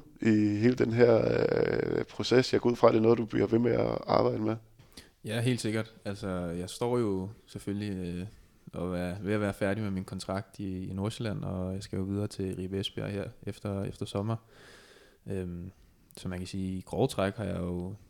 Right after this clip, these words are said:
Speaker 2: taget nogle valg, som ikke har været tilfældige, og det har jo været vigtigt for mig. Øhm, og derfra synes jeg jo, at min plan er lykkes rigtig fint, men altså,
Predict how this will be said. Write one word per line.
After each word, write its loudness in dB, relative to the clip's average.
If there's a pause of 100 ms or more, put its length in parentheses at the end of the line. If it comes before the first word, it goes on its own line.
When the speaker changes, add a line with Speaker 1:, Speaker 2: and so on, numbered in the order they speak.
(100)
Speaker 2:
taget -2
nogle -2
valg, 2
som -8 (140)
ikke -6
har -2
været -2
tilfældige, -2
og -4
det 0
har 0
jo 2
været -2
vigtigt -2
for -8
mig. -6 (680)
Øhm, -6 (520)
og -10
derfra 0
synes -4
jeg 0
jo, 2
at -2
min -6
plan -4
er -2
lykkes -2
rigtig -8
fint, -6
men -4 (680)
altså, -10